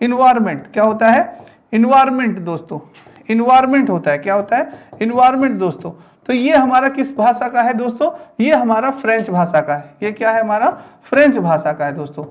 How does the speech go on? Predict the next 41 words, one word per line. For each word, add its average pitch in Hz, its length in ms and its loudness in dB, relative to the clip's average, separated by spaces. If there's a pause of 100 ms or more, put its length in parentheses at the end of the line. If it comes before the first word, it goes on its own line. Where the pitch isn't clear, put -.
(320)
फ्रेंच 269 220 2
भाषा 220 360 2
से 269 440 -4
यह 254 360 -2
लिया 202 320 0
गया 202 200 0
है 202 140 2
हमारा 196 500 -2 (120)
environment 160 480 -2
दोस्तों। 147 300 -10
तो 262 120 -6
ये 277 240 -2
चीज 285 220 -2
है 254 120 2
दोस्तों 240 340 0 (380)
कि 302 160 4
families 247 460 2
जो 269 140 -2
है 247 100 4
Latin 220 320 0
भाषा 262 320 0
से, 269 180 -4
environment 233 540 -2
किससे 240 240 -8
लिया 233 220 -4
गया 233 160 -2
है, 285 220 0 (180)
हमारे 226 320 2 (240)
French 269 300 2
भाषा 214 360 2
से 285 300 -4 (120)
लिया 220 220 2
गया 175 180 0
है 160 60 -4
दोस्तों। 160 320 -6
तो 311 180 2
families 294 580 2
का 285 120 0
अब 269 300 0 (260)
दो 185 140 4
अर्थ 262 260 4